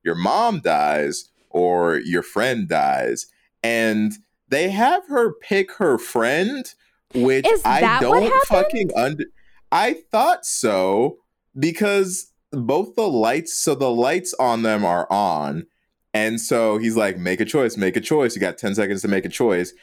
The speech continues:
Speaker 1: And she makes a choice, and the lights on the friend go off, which in my head is that's her turning off her bomb.
Speaker 2: See, and what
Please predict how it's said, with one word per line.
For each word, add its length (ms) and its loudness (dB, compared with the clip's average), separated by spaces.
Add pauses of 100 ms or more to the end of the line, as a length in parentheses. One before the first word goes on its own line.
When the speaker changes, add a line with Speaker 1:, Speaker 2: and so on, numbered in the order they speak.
(180)
Speaker 1:
And 160 -2
she 140 -2
makes 400 -2
a 60 0
choice, 580 0 (180)
and 220 -2
the 100 0
lights 680 -2
on 420 0
the 120 0
friend 560 -2
go 280 0
off, 460 0 (220)
which 220 2
in 160 0
my 440 0
head 500 -2 (300)
is 440 0
that's 340 0
her 240 0
turning 540 -2
off 680 -2 (680)
her 240 2
bomb. 680 -2 (100)
Speaker 2:
See, 460 -4
and 220 0
what 180 2